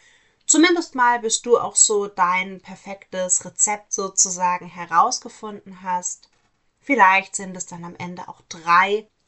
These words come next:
Aber probier hier erstmal eins aus, ob das für dich funktioniert.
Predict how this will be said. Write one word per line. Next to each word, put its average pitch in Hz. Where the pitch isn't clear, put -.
Aber 214
probier 285
hier 285
erstmal 214
eins 214
aus, 202
ob -
das 180
für 208
dich 214
funktioniert. 226